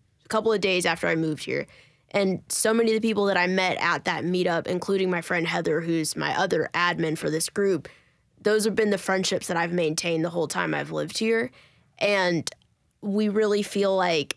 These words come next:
not being able to afford skate should not be a barrier to, to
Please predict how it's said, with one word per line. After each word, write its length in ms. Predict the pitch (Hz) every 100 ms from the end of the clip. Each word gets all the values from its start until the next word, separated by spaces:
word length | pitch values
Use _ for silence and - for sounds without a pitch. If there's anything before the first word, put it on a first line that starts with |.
| _ _ _ _ _
not 400 | 202 190 196 214
being 160 | 208 202
able 220 | 202 190 185
to 160 | 190
afford 460 | 180 - 185 196 196
skate 400 | - 233 240 -
should 220 | - 190
not 220 | 185 170
be 100 | 190
a 60 | 175
barrier 460 | 170 160 160 170 180
to, 220 | 202 190 - _ -
to 420 | 196 185 180 -